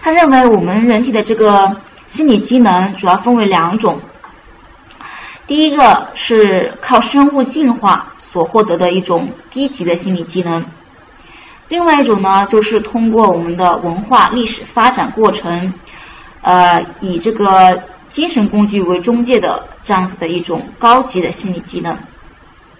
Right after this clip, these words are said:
那么在我们个体的发展当中，这两种心理机能是融合在一起的，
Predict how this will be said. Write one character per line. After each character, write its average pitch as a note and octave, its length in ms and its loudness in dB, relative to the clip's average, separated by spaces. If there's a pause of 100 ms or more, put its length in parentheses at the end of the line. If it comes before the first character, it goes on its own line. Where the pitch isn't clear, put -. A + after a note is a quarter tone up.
(520)
那 C#4 100 0
么 D4 160 2
在 C#4 220 4
我 A3 60 2
们 F#3+ 240 0
个 B3+ 200 0
体 - 180 -10
的 D#3 260 -8
发 A3+ 180 2
展 E3+ 200 -6
当 G3 200 -2
中， G#3+ 300 0 (300)
这 B3 120 -2
两 F#3+ 280 2
种 G#3+ 160 -2
心 G#3+ 220 0
理 F#3 60 -2
机 G3 180 -6
能 F3+ 380 -4
是 F#3+ 260 -4
融 E3+ 180 -2
合 G#3+ 160 -2
在 G#3+ 180 0
一 G3 100 0
起 - 240 -14
的， - 180 -10